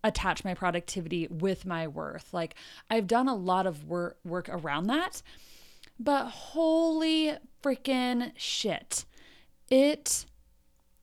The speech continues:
it continues to be such an area of challenge for me personally. And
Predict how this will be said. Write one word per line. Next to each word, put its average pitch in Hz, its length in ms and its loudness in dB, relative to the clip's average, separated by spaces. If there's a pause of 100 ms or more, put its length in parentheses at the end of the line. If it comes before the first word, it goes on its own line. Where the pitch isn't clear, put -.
(1040)
it 233 160 -2
continues 208 680 -2
to 202 120 -8
be 175 180 -6
such - 680 -6 (500)
an 202 240 -4
area 185 640 0 (140)
of 170 600 -4 (1500)
challenge 160 840 -4 (180)
for 190 220 -4
me 180 180 -2
personally. 175 800 -8 (880)
And 202 680 0